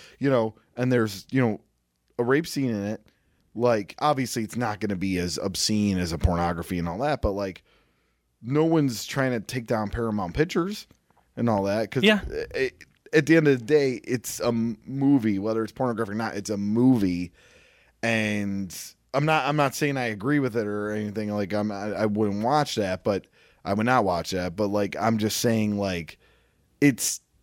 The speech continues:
Speaker 1: at the end of the day, like, you're just, you have certain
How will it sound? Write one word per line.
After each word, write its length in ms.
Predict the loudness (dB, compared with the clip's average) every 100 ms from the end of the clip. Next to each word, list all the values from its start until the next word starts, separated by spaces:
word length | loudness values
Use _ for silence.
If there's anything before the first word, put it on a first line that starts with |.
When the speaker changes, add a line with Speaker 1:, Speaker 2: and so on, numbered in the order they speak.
| _ _ 0
Speaker 1:
at 100 | 4
the 80 |
end 100 | 4
of 80 | 4
the 220 | 2 0
day, 60 | -4 _
like, 240 | -2 -2 0
you're 160 | 0
just, 400 | 2 0 0 -10 _ _ _ _ _ _
you 440 | -18 -10 0 2
have 260 | 4 4 2 -2
certain 680 | -14 -4 0 2 0 -4